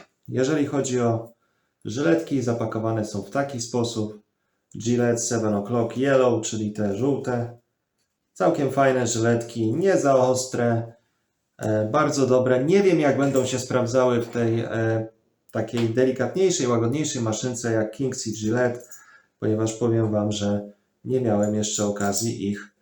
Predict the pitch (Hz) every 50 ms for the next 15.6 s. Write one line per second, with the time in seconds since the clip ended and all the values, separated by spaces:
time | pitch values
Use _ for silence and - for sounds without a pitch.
0 | _ _ _ _ - 127 123 117 113 107 101 101 101 101 98 - - - - _
1 | _ _ _ _ _ _ _ - - - - 120 110 101 101 104 98 104 104 90
2 | 87 - 127 170 214 240 220 202 165 - 139 127 120 - - - 127 120 117 117
3 | 113 117 - _ _ _ _ _ _ _ _ _ _ _ - - - 120 117 -
4 | - - 113 110 110 110 - - _ _ _ _ _ _ _ _ _ _ _ _
5 | _ _ _ _ _ - - - - - - - 117 107 - - 101 98 113 127
6 | 127 123 120 120 117 113 113 - - _ _ _ _ _ _ _ _ - _ _
7 | _ _ _ - - 107 - - 98 95 92 - - - - - 113 113 113 110
8 | 104 104 101 101 101 - 113 110 107 104 104 98 95 107 98 98 98 98 98 -
9 | - - _ _ _ _ _ _ _ _ _ _ _ _ _ _ _ _ _ _
10 | - - 113 123 135 127 123 - - - 123 117 117 113 - - - 127 135 127
11 | - 131 120 117 - - 113 110 - 113 107 107 107 107 - - _ _ _ _
12 | _ _ _ _ - 113 98 98 107 113 113 113 110 107 110 - - 107 107 104
13 | 104 104 - - _ _ _ - - 110 120 143 156 151 143 139 123 127 123 120
14 | 120 120 117 113 110 110 107 104 104 107 - - - 120 113 113 110 104 - -
15 | 104 104 107 113 110 107 107 107 104 - -